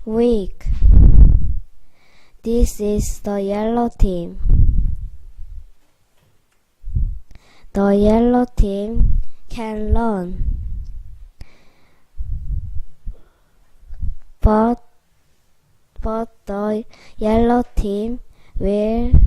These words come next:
not run. The yellow team will not run in the heat. The yellow team will eat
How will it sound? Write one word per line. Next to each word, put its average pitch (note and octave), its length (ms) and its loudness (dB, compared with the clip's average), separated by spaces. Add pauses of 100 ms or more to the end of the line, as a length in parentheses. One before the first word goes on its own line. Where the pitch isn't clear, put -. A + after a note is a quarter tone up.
(400)
not G#3 320 -6 (340)
run. G#3+ 960 4 (1500)
The G#3 220 0
yellow B3 520 2 (100)
team G#3+ 540 2
will A3 460 0
not G3+ 380 -4 (420)
run G#3+ 580 -4
in G#3+ 260 -8
the A3+ 160 -2
heat. A3 540 2 (1700)
The G#3 200 -2
yellow A#3+ 600 4 (120)
team A3 420 2
will A3+ 640 -2 (460)
eat A3+ 360 0